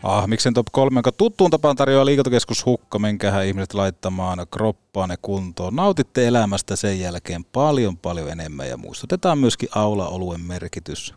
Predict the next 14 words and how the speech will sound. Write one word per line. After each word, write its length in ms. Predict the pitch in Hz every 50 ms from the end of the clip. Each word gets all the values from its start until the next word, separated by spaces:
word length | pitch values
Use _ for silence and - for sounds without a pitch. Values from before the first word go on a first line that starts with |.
| _
kuntosali, 680 | - - 104 101 98 85 92 90 - - 90 90 87 87
ryhmäliikuntatuntien, 1200 | 98 107 104 101 101 98 95 90 90 85 87 82 - 85 - - 90 87 87 87 - 85 85 85
pallopelien 760 | - 113 123 127 123 117 104 - - 95 90 92 90 90 87
jälkeen. 580 | 104 107 110 107 98 90 - - - 82 78 - - - - - - - - - - - -
Ja 240 | 131 127 127 - - - _ _ _ _ _ _ _ _ _ _ _ _ _ _ _ _ _ _ _ -
Olkkonen, 760 | - 175 190 151 - _ - - - - - - - - - - - - _ _ _ -
Ahmiksen 400 | 127 143 170 196 190 - - 147
top 140 | 127 139 120 -
kolmonen 640 | - 139 139 143 139 127 117 110 104 101 98 95 - - 90 - 92 90
on 160 | 90 113 117 131
ohjelmaosiossa. 760 | 131 123 131 127 120 113 113 110 110 - 113 104 - - 123
Minä 300 | 123 147 175 190 170 147
kysyn 300 | - 127 117 - 123 107 -
kolmen, 520 | - 185 190 180 151 127 120 113 110